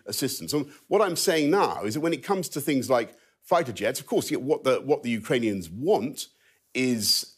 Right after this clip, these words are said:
uh, F sixteens. Uh, as it happens, uh, the, we don't have F sixteens, we do have Typhoons. I, I think there's an argument for the U K breaking the ice, uh, and, and giving them some Typhoons. If it's a question of,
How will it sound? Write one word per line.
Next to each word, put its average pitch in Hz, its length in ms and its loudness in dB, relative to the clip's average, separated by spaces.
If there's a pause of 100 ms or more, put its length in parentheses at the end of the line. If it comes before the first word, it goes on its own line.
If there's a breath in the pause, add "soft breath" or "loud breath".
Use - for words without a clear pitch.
uh, 90 220 -2 (400)
F 104 120 -4
sixteens. 175 760 -4 (280 soft breath)
Uh, 101 380 2 (1200)
as 107 140 -4
it 107 60 -6
happens, 160 480 -2 (280 loud breath)
uh, 110 380 4
the, 123 160 2
we 110 200 -2
don't 127 160 2
have 117 140 -2
F 120 120 0
sixteens, 147 340 -4
we 117 80 -2
do 123 140 2
have 110 180 0
Typhoons. 165 480 -2 (300 loud breath)
I, 76 160 -4
I 180 160 4
think 190 180 0
there's 156 160 4
an 165 140 6
argument 127 560 2
for 139 100 0
the 127 100 0
U 143 160 -2
K 135 200 0
breaking 139 640 0
the 139 120 6
ice, 117 420 -4 (280 soft breath)
uh, 135 200 2
and, 143 280 0
and 147 180 2
giving 151 260 2
them 147 180 2
some 151 180 -4
Typhoons. 170 380 2
If 180 120 4
it's 196 120 0
a 165 40 -4
question 156 320 2
of, 113 120 2